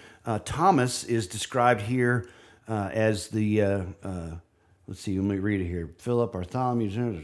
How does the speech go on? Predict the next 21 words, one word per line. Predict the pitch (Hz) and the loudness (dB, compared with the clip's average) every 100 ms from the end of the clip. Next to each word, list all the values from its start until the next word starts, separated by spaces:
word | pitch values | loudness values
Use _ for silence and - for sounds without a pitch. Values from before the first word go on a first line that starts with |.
| 127 110 98 113 98 | -4 -2 -2 -4 -4
Zebedee, | 85 113 113 113 113 | -4 -4 -2 -2 -2
John, | 98 104 120 95 113 | -4 -4 -4 -4 -6
where | 98 147 | -2 0
is | 135 | 0
Thomas | - 113 92 82 101 | 0 -2 -2 -6 -4
in | |
the | 95 | -4
list? | 95 92 - - _ _ - - - - _ _ | -2 -4 -6 -16 _ _ -20 -20 -20 -20 _ _
Uh, | - 95 95 92 92 90 87 - _ _ _ _ _ _ _ | -8 -6 -4 -4 -4 -6 -8 -14 _ _ _ _ _ _ _
Peter, | - 160 151 156 | -2 2 4 4
Andrew, | 120 117 110 113 120 | 2 2 2 2 0
James, | 113 120 123 123 139 131 - 92 | 0 2 2 2 0 -2 -12 -8
John, | 90 104 95 98 104 | -4 -2 -2 -2 -6
Philip, | - 135 135 135 135 | -6 -2 0 0 -4
Bartholomew, | 113 107 120 113 110 110 107 | -6 -4 -2 0 0 0 -2
Thomas, | - - 139 131 101 98 - - _ - | -8 -8 -2 -2 -2 -6 -12 -16 _ -14
and | 104 98 | -2 0
Matthew | 107 117 120 110 | 4 4 2 -2
the | 101 | -4
tax | - 110 107 | 2 2 2
gatherer. | 101 90 78 78 | 0 -2 -4 -10